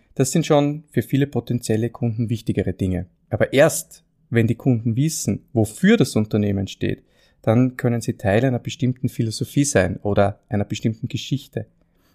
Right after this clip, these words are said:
Dann empfinden sie sich auch als Teil einer bestimmten Kultur. Ich gebe dir wieder ein Beispiel, Harley Davidson. Wer heute eine Harley Davidson fährt, der ist nicht nur Motorradfahrer, der spürt den ganzen Kult rund um Harley Davidson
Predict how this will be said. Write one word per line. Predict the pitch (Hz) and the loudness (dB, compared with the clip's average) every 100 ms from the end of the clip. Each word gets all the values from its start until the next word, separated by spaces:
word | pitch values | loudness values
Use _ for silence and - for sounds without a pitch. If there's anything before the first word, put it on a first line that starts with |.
| - | -2
Dann | 117 117 | 2 4
empfinden | 120 156 180 | 6 6 6
sie | 139 | 2
sich | 139 135 | 0 2
auch | 131 | 2
als | 123 120 - | 2 0 2
Teil | 101 123 | 4 4
einer | 123 120 | 2 -2
bestimmten | 120 - 123 - 120 | -6 0 0 0 -10
Kultur. | - 131 - 180 165 98 _ _ _ _ | -4 -4 0 4 4 4 _ _ _ _
Ich | |
gebe | - 131 | -2 2
dir | 127 | 2
wieder | 120 135 | 4 4
ein | 113 | 4
Beispiel, | 107 113 - 131 | 2 2 0 -2
Harley | - 110 113 | 2 0 0
Davidson. | 107 95 95 - 104 _ _ _ _ _ - | 0 -2 -2 -6 -10 _ _ _ _ _ -4
Wer | 110 117 | 2 4
heute | 120 - | 4 4
eine | 120 110 | 0 2
Harley | 117 113 | 0 2
Davidson | 147 208 185 107 | 4 6 4 2
fährt, | - 110 113 - - | 0 2 2 2 0
der | 117 | 2
ist | 127 | 4
nicht | 139 123 _ - | 2 2 _ 2
nur | 120 | 2
Motorradfahrer, | 107 101 135 147 101 - 104 120 139 _ _ _ - | 2 2 4 4 0 0 0 0 -2 _ _ _ 2
der | 117 110 | 4 4
spürt | - - - 156 214 - - | -2 -10 2 6 6 4 0
den | 120 | 2
ganzen | 117 113 120 110 | 2 0 -2 -2
Kult | - 208 175 | 2 2 2
rund | 120 123 | 0 0
um | 113 113 | -2 -2
Harley | 107 110 | -2 -2
Davidson | 113 117 123 - 123 | -2 -2 -2 -4 -4